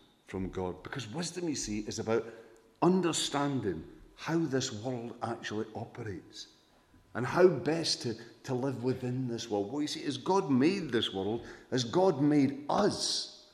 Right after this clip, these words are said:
as God made everything, then who could possibly be better placed to tell us how to live wisely and well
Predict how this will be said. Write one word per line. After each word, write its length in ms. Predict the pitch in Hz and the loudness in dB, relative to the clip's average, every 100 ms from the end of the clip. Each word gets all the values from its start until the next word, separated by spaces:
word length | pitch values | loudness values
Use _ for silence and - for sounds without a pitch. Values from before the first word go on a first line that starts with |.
| _ _ _ _ _ _ _ - - _ | _ _ _ _ _ _ _ -20 -20 _
as 120 | 127 | -4
God 380 | 123 147 208 147 | 2 8 8 8
made 420 | 151 147 143 - - | 6 6 6 2 -2
everything, 640 | 196 196 185 165 - 87 - _ _ _ _ _ - - | -2 -2 -6 -6 -10 -16 -20 _ _ _ _ _ -20 0
then 160 | 147 156 | 4 6
who 280 | 151 190 226 | 6 4 4
could 320 | - 156 - | 4 2 2
possibly 640 | - 175 190 185 139 117 | 4 4 4 2 0 0
be 160 | 120 120 | 2 2
better 480 | 104 160 185 185 180 | 2 8 10 8 0
placed 480 | 185 101 98 110 - - - - | 0 0 0 -2 -6 -16 -18 -4
to 100 | 123 | -4
tell 340 | - 170 180 | 2 2 4
us 140 | 185 165 | 4 2
how 260 | - 156 | 6 6
to 200 | 180 - | 6 2
live 260 | 127 110 87 | 0 0 0
wisely 640 | 104 127 151 160 131 156 - | 0 2 0 0 -2 -4 -2
and 240 | 127 104 | -2 -2
well 420 | 80 101 113 123 | 0 2 0 -2